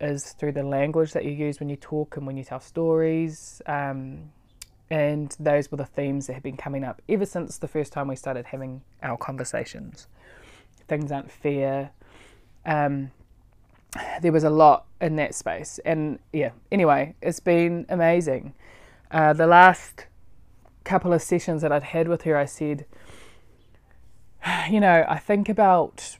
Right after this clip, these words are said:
weight loss, right? So I had weight loss surgery in, um, December twenty nineteen. I lost about forty-three kilos. Right now, I'm probably at thirty-eight kilos down from my heaviest weight, so I had put a couple of kilos on.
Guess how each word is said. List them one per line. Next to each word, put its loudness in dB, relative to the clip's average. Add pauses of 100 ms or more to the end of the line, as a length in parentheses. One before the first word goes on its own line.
weight -2
loss, -6
right? -4
So -4
I 0
had 2 (100)
weight 2
loss -4
surgery -4 (460)
in, -4
um, -8 (640)
December -8
twenty -8
nineteen. -6
I -4
lost 0
about -4
forty-three -2
kilos. -8 (100)
Right 2
now, -2 (1300)
I'm -6
probably -4
at -4 (580)
thirty-eight 0
kilos -2
down -2
from -8
my -6
heaviest -6
weight, -2
so -10
I -8
had -8
put -8
a -4
couple -8
of -4
kilos -6
on. -6